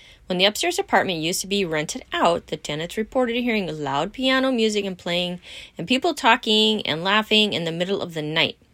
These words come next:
Staff members reported dishes and utensils flying off storage racks. Brooms moved across the kitchen by themselves. Glasses on the bars moved around and then disappeared.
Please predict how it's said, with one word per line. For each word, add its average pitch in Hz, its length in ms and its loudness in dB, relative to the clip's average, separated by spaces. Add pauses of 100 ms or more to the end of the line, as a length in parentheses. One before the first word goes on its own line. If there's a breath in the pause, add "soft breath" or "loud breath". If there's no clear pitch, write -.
(720)
Staff 269 440 -2
members 170 360 -4
reported 160 420 -6
dishes 160 540 -4 (400 loud breath)
and 180 80 -2
utensils 185 420 -4
flying 240 540 0
off 208 240 0
storage 214 560 0
racks. - 420 -8 (500 loud breath)
Brooms 294 440 2
moved 254 240 2
across 220 320 2
the 180 80 -8
kitchen 190 280 -2
by 165 160 2
themselves. 143 500 -8
Glasses 320 540 -4
on 302 140 0
the 294 80 0
bars 214 460 2
moved 175 280 -6
around 165 320 -4
and 247 360 0
then 220 180 0
disappeared. 180 840 -4